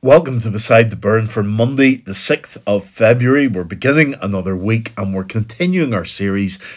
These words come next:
in Matthew's Gospel. I can't say it enough, and I know I've said it every time, but we're looking at Jesus the King,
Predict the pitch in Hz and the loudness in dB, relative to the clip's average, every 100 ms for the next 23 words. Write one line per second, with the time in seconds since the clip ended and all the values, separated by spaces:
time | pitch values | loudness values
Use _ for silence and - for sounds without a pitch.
0 | - - 127 110 87 85 - 95 92 - | -20 -6 -2 0 -2 -6 -6 -4 -4 -4
1 | 110 110 117 - 110 87 - - - 104 | 0 2 0 0 -4 -4 -10 -20 -8 -4
2 | 98 107 - 151 160 - - 135 127 113 | -4 -6 0 0 2 0 2 4 4 2
3 | - 104 117 156 - 110 98 98 120 123 | -2 0 2 2 -2 -4 -2 0 2 0
4 | 117 113 92 98 95 87 87 - 120 127 | 0 -2 -2 -4 -6 -8 -10 -8 -2 0
5 | 131 110 113 110 120 170 123 92 - - | 0 0 -2 -2 -2 -2 -6 -8 -8 -4
6 | 147 190 165 120 - 82 - - 92 92 | 0 2 0 -4 -8 -12 -14 -10 -8 -8
7 | 90 | -10